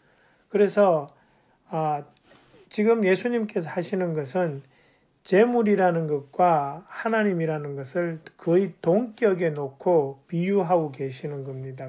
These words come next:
그만큼 이 재물이 우리에게 주인이 될 수 있는 그런 소지가 있는 것이라는 것을 말씀하고 계시고요. 앞서서 두 주인을 섬기지 못한다 그랬으니까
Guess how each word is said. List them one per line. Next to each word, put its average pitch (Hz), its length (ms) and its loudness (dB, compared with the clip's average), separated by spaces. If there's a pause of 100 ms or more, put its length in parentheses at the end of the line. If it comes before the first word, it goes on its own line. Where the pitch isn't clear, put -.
그만큼 208 880 -2 (880)
이 175 140 -4
재물이 196 580 0
우리에게 160 1000 -2 (340)
주인이 220 580 0
될 160 220 0
수 160 240 -10
있는 143 580 -10 (480)
그런 190 320 0
소지가 202 600 0
있는 156 400 -4
것이라는 170 540 -4
것을 190 500 -6 (160)
말씀하고 156 600 -2
계시고요. 139 760 -6 (640)
앞서서 180 800 0
두 190 240 -2
주인을 214 420 0
섬기지 196 640 -4
못한다 190 800 -2
그랬으니까 143 840 -6